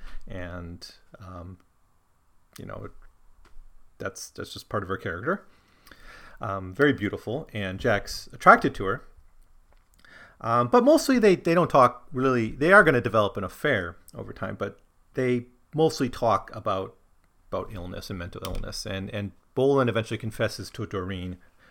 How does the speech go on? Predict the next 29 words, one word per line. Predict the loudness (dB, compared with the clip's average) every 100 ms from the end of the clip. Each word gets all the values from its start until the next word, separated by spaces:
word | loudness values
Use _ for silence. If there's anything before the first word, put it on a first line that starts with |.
| 0
right | 6 6
o-, | 6
pretty | 2 2 0 -2
much | -4 -2
right | -4 -4
away, | -2 0 0 -2 -6
when, | -8 -8 -8
as | -6
soon | -6
as | -4
they're | -4
alone, | -2 -4 -4
about | 0 2 2 0
his | -4
own | -4 -6
mental, | -10 -8 -8 -10 -16 -20 -20 -20 -20 -14
um, | -10 -10 -12 -6
health. | -4 -4 -10 -20 -20 _ _ _ -20 -20 -18 -6
And | 2 4
he |
despairs | 4 4 8 10 10 8 6
that | 6 6 4 -2 -14 -14 -20 -12 -2
basically, | -2 0
once | 2 2 2
a |
schizophrenic, | -2 -2 -2 -2 -2 -2
always | -2 -4 -6 -12
a |
schizophrenic, | -10 -10 -10 -12 -12 -12